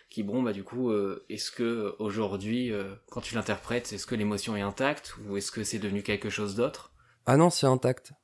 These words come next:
Speaker 2: Euh, c'est, je suis plus d'accord avec pas mal de trucs que je raconte dedans.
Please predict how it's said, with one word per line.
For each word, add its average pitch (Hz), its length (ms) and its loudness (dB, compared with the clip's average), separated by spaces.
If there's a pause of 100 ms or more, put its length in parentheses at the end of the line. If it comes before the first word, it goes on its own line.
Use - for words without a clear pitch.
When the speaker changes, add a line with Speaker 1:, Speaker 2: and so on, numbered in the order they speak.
(140)
Speaker 2:
Euh, 120 340 10
c'est, - 400 2 (720)
je - 60 -12
suis 131 100 -4
plus 185 160 4
d'accord 135 300 12
avec 113 160 8
pas 113 100 10
mal 117 160 8
de 110 80 6
trucs - 260 -2
que 120 80 2
je 110 80 2
raconte 104 320 4
dedans. 117 480 6